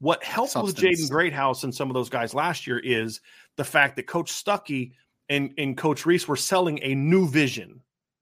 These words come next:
Speaker 1: for, for, so there wasn't, like, the season of this wasn't very good to work with. So you kinda got away with that a little bit. But there are gonna be some kids that buy into that vision. The fact is, is if you s-, if you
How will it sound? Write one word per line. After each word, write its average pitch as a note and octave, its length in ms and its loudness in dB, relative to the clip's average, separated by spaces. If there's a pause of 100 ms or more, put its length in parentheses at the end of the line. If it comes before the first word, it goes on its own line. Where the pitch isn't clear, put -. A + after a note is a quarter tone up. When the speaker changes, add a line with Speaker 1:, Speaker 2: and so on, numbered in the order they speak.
(120)
Speaker 1:
for, C#3 400 0
for, C3 300 -2 (180)
so F3+ 280 2
there E3 140 4
wasn't, F#3 360 2
like, D#3+ 180 0
the C#3+ 100 -2
season D3+ 460 -2
of B2 240 2 (100)
this D3 220 -4
wasn't B2 300 0
very A2 160 -2
good G#2+ 260 -6
to G2 80 -10
work G2 300 -8
with. - 260 -14
So E3+ 140 0
you F3 180 -4
kinda D#4 300 -4
got F#3 200 2
away C3+ 220 0
with G#2 180 -8
that E2+ 160 -6
a - 60 -16
little G1+ 240 -16
bit. - 240 -16 (1600)
But F3+ 160 -2
there A3+ 100 6
are G#3+ 60 6
gonna G#3+ 120 2
be F#3 80 6
some F#3 260 2
kids C#3+ 220 0
that C3+ 120 -4
buy B2+ 180 2
into A#2 180 -2
that G2 200 -8
vision. - 320 -12
The A2 80 -10
fact G3 380 4
is, C3 260 4
is A#2 120 -6
if A#2 100 -6
you A#2 80 -8
s-, - 180 -10
if A#2+ 160 -8
you G#3 160 -2